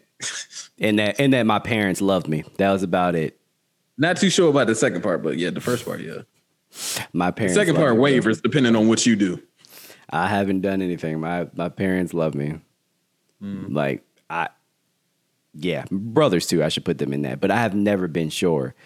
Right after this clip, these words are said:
Speaker 1: of anything else in my life. It's, it's so weird. And when you get to that point, it's, it's low-key an unbelievable feeling.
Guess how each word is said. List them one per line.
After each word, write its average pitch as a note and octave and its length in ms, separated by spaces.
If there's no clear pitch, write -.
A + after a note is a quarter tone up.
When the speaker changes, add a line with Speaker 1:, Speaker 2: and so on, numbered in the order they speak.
Speaker 1:
of C#2+ 140
anything F2+ 380
else D#2 260
in D#2+ 220
my D2+ 100
life. C2 580
It's, - 680
it's A2 200
so C#3 300
weird. B2 500
And D3 180
when G3 100
you A#3 80
get G3 200
to F#3 100
that B2 220
point, B2 440
it's, C3+ 320
it's C#3 340
low-key A#3+ 400
an B2 80
unbelievable A2 680
feeling. D2 460